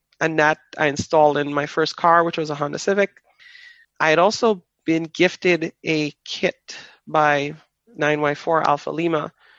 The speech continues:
which was an I A R U single band transceiver, twenty meters.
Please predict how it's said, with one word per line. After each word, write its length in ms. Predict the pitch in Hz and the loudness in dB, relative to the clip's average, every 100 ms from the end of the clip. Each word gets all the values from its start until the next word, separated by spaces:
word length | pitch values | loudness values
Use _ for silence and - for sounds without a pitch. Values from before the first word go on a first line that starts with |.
| _ - | _ -6
which 280 | 135 - | -6 -4
was 380 | 165 160 147 151 - _ - | 0 0 0 -8 -16 _ -20
an 260 | 151 156 147 | -4 -4 -2
I 140 | 156 170 | 0 2
A 180 | 165 160 | 2 2
R 180 | 156 | 2
U 380 | 151 156 170 165 | 0 -4 -6 -4
single 420 | 165 - 175 175 | -4 -4 -2 -4
band 500 | 165 156 147 147 147 156 | 0 0 0 -2 -6 -12
transceiver, 640 | - 156 156 - 165 156 156 | -8 -4 -4 -4 -6 -6 -8
twenty 340 | - 165 165 | -2 0 2
meters. 480 | 160 160 147 160 - | 2 0 -2 -6 -14